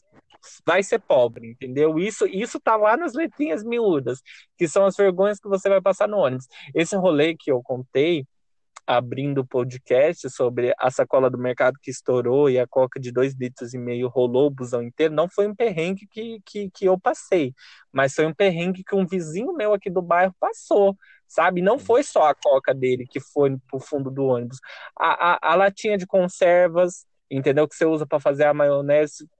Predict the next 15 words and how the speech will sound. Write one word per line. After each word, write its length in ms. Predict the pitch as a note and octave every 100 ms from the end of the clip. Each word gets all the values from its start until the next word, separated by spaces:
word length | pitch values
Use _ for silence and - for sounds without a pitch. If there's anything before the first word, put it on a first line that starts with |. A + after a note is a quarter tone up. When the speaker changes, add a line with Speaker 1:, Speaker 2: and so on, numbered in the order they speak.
| _ _ _
Speaker 1:
foi 320 | - F3+ G3+
pro 140 | F#3 C#3+
fundo 320 | D#3+ D#3+ D3
do 160 | D3+
Speaker 2:
A 40 | D3+
Speaker 1:
ônibus. 440 | D#3 B2+ B2 B2+ B2
Speaker 2:
maonesa. 540 | B2 A#2+ B2 A#2+ B2 _ _ _ _ _ _ -
Speaker 1:
<laughs> 2750 | - - - - - G#3 F#3 G3 - - - - - - A3+ - G3 F#3 F#3 - B3+ F#3+ G3 F#3+ B3+ - -
A 60 | F#3
lata 340 | G3 G3 F#3+
de 120 | F3 F3
Nescau, 960 | F#3 G3 _ F#3+ F3+ F3+ C3+ D#3 F#3+
entendeu? 440 | D#3 C#3+ D3+ D#3 D#3
Da 180 | D#3
filhinha 560 | D3 E3 D#3 E3 E3